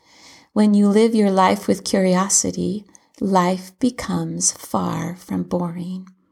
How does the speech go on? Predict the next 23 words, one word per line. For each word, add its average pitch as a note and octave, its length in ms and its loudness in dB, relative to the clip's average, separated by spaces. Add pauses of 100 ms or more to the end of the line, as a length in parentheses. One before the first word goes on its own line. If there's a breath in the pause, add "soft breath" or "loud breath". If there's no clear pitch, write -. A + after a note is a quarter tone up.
(460 loud breath)
There G#3 160 2
is F#3+ 220 2
always G3 380 2
something G#3 460 0
new G3+ 400 0 (400 loud breath)
if F#3 280 -4
you G3 420 0
would A3+ 240 0
just - 560 -2
see F#3 400 0
it. - 300 -12 (800 soft breath)
There G#3 160 4
is F#3+ 180 2
always G3 360 2
something G#3 460 2
more F#3+ 500 -2 (320 soft breath)
that F#3+ 240 0
can G3+ 300 0
attract - 800 -4
your F#3+ 400 2
new F#3+ 540 2 (320 loud breath)
curious F#3 840 0 (160)
attention. G3+ 800 -4